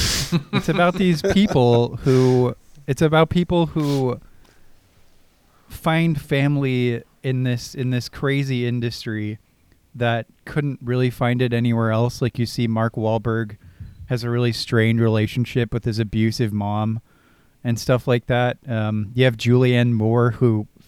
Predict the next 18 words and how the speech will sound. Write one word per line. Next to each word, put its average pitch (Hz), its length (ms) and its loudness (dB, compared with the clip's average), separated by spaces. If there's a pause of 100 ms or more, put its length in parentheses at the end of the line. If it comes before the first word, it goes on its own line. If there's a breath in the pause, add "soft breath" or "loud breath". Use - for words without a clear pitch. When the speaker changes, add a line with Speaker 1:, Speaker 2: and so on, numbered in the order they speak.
(160)
Speaker 2:
for 135 220 0
me, 127 380 2
is 110 280 -4
the 107 240 -2 (160)
absolute 120 640 2
heart 117 300 -2
of 110 120 -6
this 110 180 -4
movie. 107 460 -4
She 113 260 -4
is 107 160 -4
this, - 320 -8 (100)
the 110 160 -2
emotional 110 500 -2
core, 107 380 -4
the 104 100 -6
Speaker 1:
Mm-hmm. 107 100 -4
Speaker 2:
center. 113 460 -2